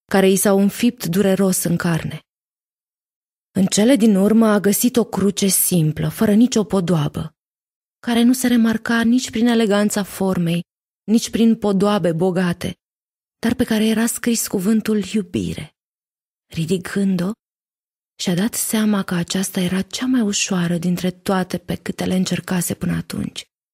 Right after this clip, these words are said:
Și ce credeți că s-a întâmplat? A recunoscut în ea crucea sa dinainte,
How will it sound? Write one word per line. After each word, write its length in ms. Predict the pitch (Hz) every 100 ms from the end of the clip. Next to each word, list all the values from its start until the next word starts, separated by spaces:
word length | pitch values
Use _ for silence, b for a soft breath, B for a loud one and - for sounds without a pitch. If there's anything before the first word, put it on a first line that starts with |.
| _ _ _ _ _ _ _ _
Și 140 | - -
ce 160 | 277
credeți 400 | - 190 170 -
că 60 | 180
s-a 140 | -
întâmplat? 760 | 165 165 170 - 156 - - _ _ _ _ _ _ _ _ _ _ _ _ -
A 40 |
recunoscut 720 | 180 - 165 170 - - 247
în 140 | 254 220
ea 380 | 180 170 196 - _ _ _ _ _ _ _ _ _ _ _ -
crucea 440 | - 247 262 226
sa 220 | 208 202
dinainte, 720 | 196 196 185 170 160 151 -